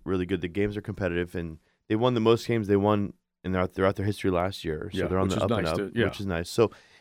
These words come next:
Speaker 1: anyways, same thing, college football and professional,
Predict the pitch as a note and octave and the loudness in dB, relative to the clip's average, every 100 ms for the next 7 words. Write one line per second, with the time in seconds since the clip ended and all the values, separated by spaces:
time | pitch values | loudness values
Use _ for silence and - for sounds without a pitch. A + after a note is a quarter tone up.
0 | - D3 C#3 G#2+ G2 - _ _ - D3+ | 0 6 8 8 6 -4 _ _ 2 4
1 | C#3 C3 A#2+ A#2+ - A2 A2 G#2+ F#2 F2 | 4 0 2 2 2 4 6 4 0 -4
2 | F2+ F#2+ - F#2 | -2 -2 -2 -6